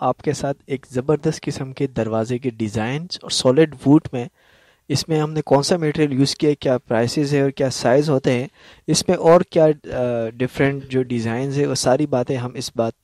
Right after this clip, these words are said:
अ, इस वीडियो में हम आपके साथ शेयर करेंगे। सबसे पहले आप यहाँ पर देख सकते हैं एक, अ, पैनल डोर्स हैं, जिसका डिज़ाइन आप देख सकते हैं। सेंटर में एक, अ, गोल पैनल लगा हुआ है, जिसका टॉप गोल है और जिसकी साइड्स पे पैनल लगे हुए हैं। तकरीबन ये पैनल आप देख सकते हैं कि, अ,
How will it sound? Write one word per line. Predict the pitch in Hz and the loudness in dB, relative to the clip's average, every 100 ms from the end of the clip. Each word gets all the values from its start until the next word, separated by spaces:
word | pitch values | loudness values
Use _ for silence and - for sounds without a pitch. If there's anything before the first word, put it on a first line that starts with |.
| - | -6
अ, | 110 110 | -4 -2
इस | 123 - | -4 -2
वीडियो | 127 139 | 2 2
में | 139 | 2
हम | 120 | -2
आपके | 110 - | -4 -4
साथ | 113 135 | -6 -6
शेयर | - 117 107 | -4 -2 -2
करेंगे। | - 101 95 95 95 - _ _ _ _ _ _ _ _ _ _ | -4 -8 -10 -12 -16 -18 _ _ _ _ _ _ _ _ _ _
सबसे | - 175 - | 2 4 4
पहले | 208 202 | 4 4
आप | |
यहाँ | 180 165 | 4 4
पर | 180 | 2
देख | 160 156 | 0 0
सकते | 170 - 185 | -2 -4 -6
हैं | 190 | -6
एक, | 160 - - | -8 -6 0
अ, | 127 110 - | 2 0 0
पैनल | 143 135 175 175 | 2 2 0 2
डोर्स | 156 151 151 | 6 6 6
हैं, | 170 196 _ 147 | -2 -6 _ -6
जिसका | 135 - - 156 | -2 -2 -2 -2
डिज़ाइन | 127 123 139 147 | 0 0 0 -2
आप | 139 | -2
देख | 139 - | -2 -2
सकते | 131 - 131 | -6 -6 -8
हैं। | 135 | -8
सेंटर | - 123 135 135 | -6 -6 -6 -6
में | 139 | -8
एक, | 135 - 117 | -10 -8 -4
अ, | 107 - - | -4 -6 -6
गोल | - 117 139 139 | 0 4 4 2
पैनल | - 123 127 | -2 -2 -2
लगा | 117 107 | -4 -4
हुआ | 107 117 127 | -2 0 0
है, | 131 | 0
जिसका | 120 - 127 | -6 -6 -6
टॉप | - 113 - | -2 -2 -2
गोल | 113 120 127 | -2 -2 -2
है | 131 _ - - _ _ 117 | -6 _ -20 -20 _ _ 0
और | 113 117 117 | 4 4 2
जिसकी | 127 - 139 | -4 -4 -2
साइड्स | - 123 147 - | 2 2 2 2
पे | 151 | 0
पैनल | - 127 127 127 | 0 -2 -2 -2
लगे | 117 123 123 | -2 0 -2
हुए | 127 | -2
हैं। | 120 | -4
तकरीबन | 135 127 139 139 131 | -6 -6 -6 -6 -4
ये | 127 | -6
पैनल | - 123 123 127 | -4 -4 -4 -4
आप | 117 | -4
देख | 117 117 120 | -2 -4 -2
सकते | 143 - 139 | -6 -6 -6
हैं | 127 131 | -6 -4
कि, | |
अ, | 135 | -4